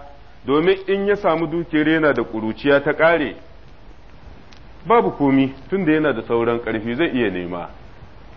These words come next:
Amma ka ɗauki tsawon rayuwarka kana hidiman dukiya, sai ka zo kusan mutuwa, lokacin da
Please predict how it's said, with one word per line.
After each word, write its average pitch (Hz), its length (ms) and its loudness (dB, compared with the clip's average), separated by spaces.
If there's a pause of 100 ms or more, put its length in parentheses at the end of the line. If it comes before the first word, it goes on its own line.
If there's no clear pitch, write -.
(640)
Amma 160 540 4
ka 170 240 -8
ɗauki 147 340 -2
tsawon 185 540 4
rayuwarka 156 800 2
kana 180 540 4
hidiman 165 520 0
dukiya, 135 640 2 (1040)
sai 175 240 6
ka 175 260 6
zo 170 180 0
kusan 180 400 -2
mutuwa, 175 680 2 (1160)
lokacin 170 640 2
da 95 220 0